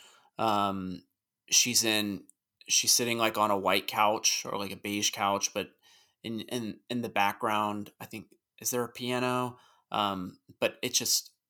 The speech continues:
the how, wherever she, the setting looks beautiful, as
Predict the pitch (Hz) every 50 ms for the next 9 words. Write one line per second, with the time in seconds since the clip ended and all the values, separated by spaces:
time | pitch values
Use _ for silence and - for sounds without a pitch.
0 | _ _ - 120 - - 127 123 127 - - 131 131 - 117 131 139 135 151 170
1 | 170 147 135 - - - - - - _ - 165 - - - 160 156 156 156 139
2 | 131 117 117 123 117 113 - - - - - 110 104 95 90 - - 95 98 98
3 | 101 - - _ _ _ - - 110 110 110 117 - - -